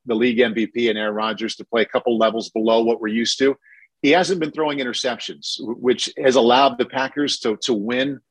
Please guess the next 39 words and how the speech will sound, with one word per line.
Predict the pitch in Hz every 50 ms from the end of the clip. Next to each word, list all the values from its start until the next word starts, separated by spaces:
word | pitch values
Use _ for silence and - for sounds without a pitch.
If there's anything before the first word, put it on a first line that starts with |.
| -
without | - 120 92 135 135 139 135 151
much | 143 139 135 - -
margin | 127 127 131 139 135 - 139 131 120
of | 101 107
error. | 110 120 139 151 160 165 _ _ -
They're | 123
not | 131 135 135 -
winning | 131 139 139 135 127
by | 120 113 113
a | 110 101
lot. | 101 104 110 131 - -
They're | 127
just | 107 117 113 - -
winning | 117 120 120 117
a | 113
lot | 110 113 117 113
of | 110
one-score | 113 117 117 - - 127 117 113 107
games. | 113 110 113 123 143 139 - - - _ - - _ _ _ _ _ _ _ -
If | 160 143 131 147
it's | 127 - -
that | 147 151 165 -
kind | 180 175 160
of | 143 123
game, | 139 143 143 117 92 90 92 95 - _ _ -
and | 110 110 113
if | 113 101 -
they | 113 123 135 151
can | - 170 143 131
get | 120 143 135 117
Rodgers | 123 123 135 135 110 123 117 -
to | 127 117
throw | - 123 123 117
a | -
pick | _ - 147 139 -
in | 135 123
the | 117
second | 101 - 135 127 - 131 110
half, | 123 143 127 101 92